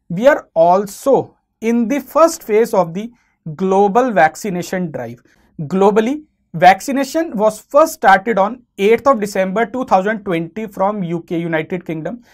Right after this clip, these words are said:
whereas in India we started on sixteenth of January two thousand twenty-one with the first dose in the country.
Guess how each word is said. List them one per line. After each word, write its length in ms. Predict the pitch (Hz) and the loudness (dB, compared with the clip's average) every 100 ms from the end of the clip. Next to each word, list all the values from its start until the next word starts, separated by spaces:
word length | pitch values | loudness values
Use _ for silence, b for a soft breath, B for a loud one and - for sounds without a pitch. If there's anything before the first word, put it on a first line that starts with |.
| b - | b -4
whereas 260 | 214 254 | 0 0
in 80 | 302 | 0
India 240 | 269 285 | 0 0
we 80 | 302 | 0
started 420 | 311 220 196 240 | 0 2 2 2
on 140 | 233 262 | 0 -2
sixteenth 600 | - 208 - 240 254 294 | -8 -12 -8 -6 -4 -2
of 160 | 262 | -2
January 580 | 165 160 165 180 214 - _ _ _ - | 0 -2 -2 -4 -4 -8 _ _ _ -6
two 180 | 277 311 | -4 0
thousand 460 | 233 196 220 240 233 | 0 2 0 -2 -4
twenty-one 540 | 175 175 208 214 214 | -6 -6 -6 -6 -4
with 180 | 170 160 | -6 -8
the 120 | 226 | -10
first 420 | - 233 262 208 | -6 -2 -2 -2
dose 200 | 185 196 | -4 -4
in 140 | 190 180 | -6 -6
the 140 | - | -8
country. 480 | 190 135 131 - | -6 -6 -8 -20